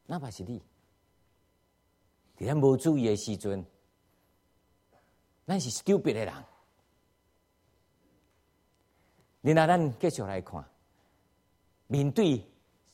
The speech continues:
家己的先生是这款叫做 stupid 的先生做代志、讲话拢这款的行的时，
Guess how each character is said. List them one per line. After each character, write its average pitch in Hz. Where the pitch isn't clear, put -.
家 151
己 131
的 135
先 139
生 156
是 117
这 -
款 139
叫 151
做 131
stupid 139
的 110
先 110
生 135
做 151
代 98
志、 101
讲 135
话 120
拢 131
这 -
款 123
的 98
行 80
的 80
时， -